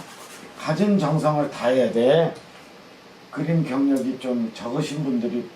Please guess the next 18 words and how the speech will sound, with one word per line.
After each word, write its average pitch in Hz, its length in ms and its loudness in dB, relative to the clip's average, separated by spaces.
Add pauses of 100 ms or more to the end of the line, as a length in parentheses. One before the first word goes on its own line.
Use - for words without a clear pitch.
보통 123 380 -4
그러는데, 113 680 -2 (460)
"아, 147 100 0
이게 156 280 2
하얗다 - 720 0
이거야. 104 540 0 (800)
이, 113 120 -4 (100)
이게 123 420 -2
흰색 170 720 0
장갑이라 127 600 0
이거야." 107 540 0
그래서 110 480 -2 (560)
흰색으로만 160 760 2
득 135 840 2 (840)
그려놓는 120 1300 -4
분들이 107 540 -6
간혹 113 380 -6
있어. - 320 -8